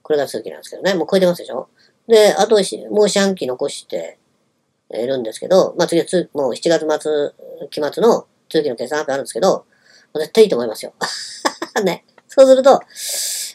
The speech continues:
えー、まあ、次のね、期の予想がどう出るかっていうのは問題あると思うんですけど、多分私はですね、えっと、駆け込み需要っていうのはすごい、あの、生じると思うんですよ。<laughs> ね。ポイントがつかなくなるんで。なので、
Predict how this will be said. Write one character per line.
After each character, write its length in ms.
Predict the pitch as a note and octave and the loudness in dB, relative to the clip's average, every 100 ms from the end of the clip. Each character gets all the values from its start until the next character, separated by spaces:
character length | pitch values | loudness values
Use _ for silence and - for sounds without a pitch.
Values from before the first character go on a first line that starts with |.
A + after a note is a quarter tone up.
| - | 2
え 440 | F3+ F3+ F3+ F3 | 4 6 6 4
ー、 100 | - | 4
ま 240 | A3 G#3 G3+ | 6 6 4
あ、 80 | |
次 240 | F#3 A#3 D4+ | 2 -2 4
の 140 | D4+ | 6
ね、 260 | A#3 A3 A3 | 6 6 4
期 120 | A#3+ | 4
の 100 | A3 | 4
予 120 | G#3 | 4
想 140 | A3+ A3+ | 4 4
が 120 | A3 | 6
ど 100 | A#3 | 4
う 60 | |
出 80 | A#3+ | 4
る 80 | A#3+ | 2
か 100 | A#3+ | -2
っ 20 | |
て 100 | A3+ | -2
い 20 | |
う 40 | G#3+ | 0
の 60 | |
は 20 | A3 | 0
問 40 | |
題 100 | A3 | 0
あ 40 | A3 | 0
る 40 | |
と 80 | A3 | 2
思 80 | A3 | 0
う 20 | |
ん 20 | |
で 40 | |
す 40 | - | 0
け 80 | G#3 | 0
ど、 220 | A3+ F3 | 2 4
多 120 | B3 | 4
分 60 | G3+ | 4
私 240 | A#3 A#3+ | 2 2
は 120 | C4 B3 | 2 2
で 100 | C3 | -2
す 140 | - | -6
ね、 240 | A2+ G2+ F2+ | -6 -6 -8
え 20 | |
っ 60 | |
と、 720 | - F2+ F#2 F#2 F2+ - - - | -8 -8 -8 -10 -16 -20 -20 -14
駆 240 | - F3+ | -6 -2
け 60 | C4 | 0
込 40 | |
み 80 | C#4 | 2
需 60 | C#4 | 4
要 80 | A#3+ | 4
っ 40 | |
て 80 | - | 2
い 20 | |
う 20 | |
の 60 | G#2+ | -6
は 60 | - | -8
す 100 | A#2+ | 0
ご 160 | F#3 | 2
い、 160 | F3+ - _ _ _ - | 2 -4 _ _ _ -8
あ 80 | |
の、 100 | C3 | -6
生 180 | C3 F#3+ | 0 0
じ 60 | G#3 | 0
る 120 | G3+ | -2
と 80 | A#2+ | -2
思 120 | A2 | -4
う 40 | |
ん 20 | F2+ | -8
で 80 | - | -12
す 100 | - | -14
よ。 80 | - _ _ _ - | -16 _ _ _ -6
<laughs> 400 | - _ _ - | -6 _ _ -2
ね。 280 | E3+ - _ _ _ _ | -2 -2 _ _ _ _
ポ 100 | - | 2
イ 40 | F#3+ | 4
ン 20 | |
ト 80 | F3+ | 4
が 80 | D#3+ | 2
つ 60 | |
か 80 | D3 | 0
な 80 | G#2+ | -4
く 120 | - A2+ | -8 -12
な 120 | G#2+ | -10
る 80 | F#2+ | -12
ん 40 | |
で。 140 | - _ _ _ - | -18 _ _ _ -4
な 80 | A3+ | 0
の 20 | |
で、 200 | G3 - | 2 2